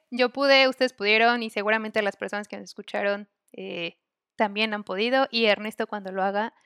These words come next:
eh, va a poder. Entonces, sí causa nervios y es un poco caótico, pero definitivamente se puede y, y es un proceso que deben de disfrutar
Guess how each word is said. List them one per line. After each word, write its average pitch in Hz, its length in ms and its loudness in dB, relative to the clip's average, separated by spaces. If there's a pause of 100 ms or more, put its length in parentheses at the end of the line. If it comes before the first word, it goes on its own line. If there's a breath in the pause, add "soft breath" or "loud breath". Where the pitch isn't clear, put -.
(220)
eh, 185 240 -4
va 202 200 6
a 202 80 2
poder. 180 380 -4
Entonces, 208 600 -6 (400 loud breath)
sí 269 200 -2
causa 262 360 4
nervios 302 600 4
y - 40 -4
es 220 100 -8
un 226 80 -10
poco 214 260 -6
caótico, 247 840 0
pero 214 280 0
definitivamente 226 760 -2
se 208 120 -10
puede 185 320 -10
y, 185 240 -18
y 202 120 -6
es 202 120 -8
un 220 60 -10
proceso 214 440 -4
que 220 180 0
deben 214 240 -2
de 202 80 -8
disfrutar 214 720 4